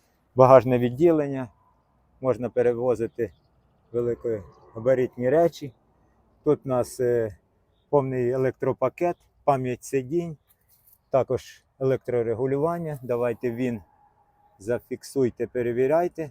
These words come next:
Пробіг оригінальний, накладочки на порогах. Тут у нас регулювання парктроніками, світлом, а також можна відкрити ляду з салону.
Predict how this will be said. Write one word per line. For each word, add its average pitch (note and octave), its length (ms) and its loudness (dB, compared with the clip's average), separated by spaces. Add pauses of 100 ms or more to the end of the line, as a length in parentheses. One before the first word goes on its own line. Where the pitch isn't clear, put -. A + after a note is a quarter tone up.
Пробіг C#3+ 480 0 (220)
оригінальний, C#3 680 -4
накладочки C3 680 -2
на B2+ 140 -6
порогах. D#3 500 -2 (1040)
Тут C3+ 200 -4
у B2+ 40 -14
нас A#2+ 220 -6
регулювання B2 640 -2
парктроніками, B2 840 -2
світлом, B2+ 600 -4 (300)
а A#2+ 80 -10
також B2+ 360 -2
можна B2 320 -4
відкрити A#2 680 -4 (180)
ляду A2+ 420 -2 (120)
з G#2+ 260 -10 (520)
салону. D#3+ 600 -2